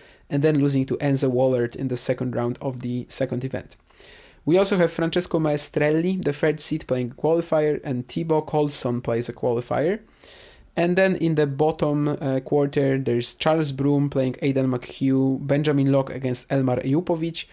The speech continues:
a couple of qualifiers, and then Kyle Edmund against Dimitar Kuzmanov. Kuzmanov, the second seed, Edmund with a wild card. Now that's an exciting match.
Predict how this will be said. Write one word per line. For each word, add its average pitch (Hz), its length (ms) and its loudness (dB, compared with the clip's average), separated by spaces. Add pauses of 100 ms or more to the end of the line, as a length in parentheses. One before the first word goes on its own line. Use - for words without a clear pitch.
(260)
a 156 40 -6
couple 170 300 2
of 156 120 0
qualifiers, 147 680 2
and 143 140 -4
then 135 160 0
Kyle 190 380 2
Edmund 131 480 0
against 127 420 -2
Dimitar 135 480 0
Kuzmanov. 123 800 -2
Kuzmanov, 123 500 -2
the 123 100 -4
second 135 380 0
seed, - 300 -2
Edmund 131 320 -4
with 123 160 -2
a 123 60 0
wild 120 260 0
card. - 260 -6 (460)
Now 131 140 2
that's 185 260 4
an 165 80 2
exciting - 560 -4
match. - 320 -12